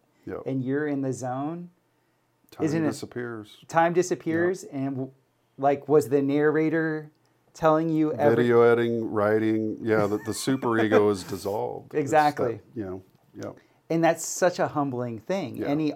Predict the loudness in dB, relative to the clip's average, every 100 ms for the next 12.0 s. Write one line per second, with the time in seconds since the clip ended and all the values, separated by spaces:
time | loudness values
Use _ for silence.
0 | 0 0 2 -4 -6 -6 -6 -6 -4 -4
1 | -4 -8 -8 -8 -8 -8 -6 -8 -6 -6
2 | -6 -8 -10 -8 -10 -8 -6 -4 -6 -8
3 | -10 -10 -10 -6 -4 -4 -8 -16 -20 _
4 | _ _ _ _ -6 -6 -4 -2 -2 -4
5 | -12 _ -18 -12 -10 -12 -14 _ -6 0
6 | 0 2 0 -2 -2 -2 0 0 0 -2
7 | -4 -4 -4 -2 -2 -4 -10 -12 -12 -16
8 | _ _ _ _ _ _ _ _ -2 0
9 | 4 2 2 -2 -2 -2 -4 -4 -4 -4
10 | -4 -6 -4 -2 -2 -2 0 0 -2 -4
11 | -6 -8 -6 -8 -8 -10 -10 -10 -12